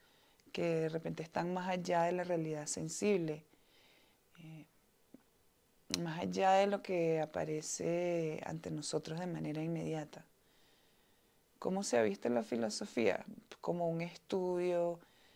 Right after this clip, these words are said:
de una variedad de problemas del humano, acerca de cuestiones como la existencia, el conocimiento, la verdad,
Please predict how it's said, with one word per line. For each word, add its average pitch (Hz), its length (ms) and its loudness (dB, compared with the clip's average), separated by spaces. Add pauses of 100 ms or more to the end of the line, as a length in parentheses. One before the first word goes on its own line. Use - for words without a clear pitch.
(120)
de 180 100 0
una 170 220 0
variedad 165 400 4
de 160 80 -2
problemas 160 520 -2
del 170 200 -2
humano, 156 680 0 (760)
acerca 160 420 -2
de 151 120 4
cuestiones 156 420 -8
como 185 220 0
la 180 100 -2
existencia, 160 1040 -4
el 143 100 -10
conocimiento, 151 960 -4
la 143 140 -6
verdad, 143 580 -8